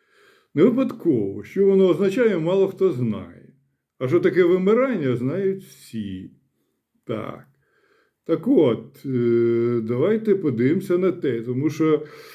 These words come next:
всякі там наші вороги, а за ними і наші дебіли, <laughs> повторювали і повторюють, що,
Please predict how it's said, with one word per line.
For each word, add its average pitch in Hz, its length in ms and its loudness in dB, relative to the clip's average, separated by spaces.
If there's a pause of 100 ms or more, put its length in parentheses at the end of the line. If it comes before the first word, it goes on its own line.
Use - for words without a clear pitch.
(140)
всякі 196 420 2
там 180 480 0
наші 170 360 0
вороги, 139 880 2 (480)
а 147 100 -4
за 175 160 4
ними 170 340 2
і 131 40 4
наші 135 320 0
дебіли, 196 880 0
<laughs> - 60 -20
повторювали 180 960 2 (200)
і 220 80 -6
повторюють, 185 960 2
що, 151 440 -6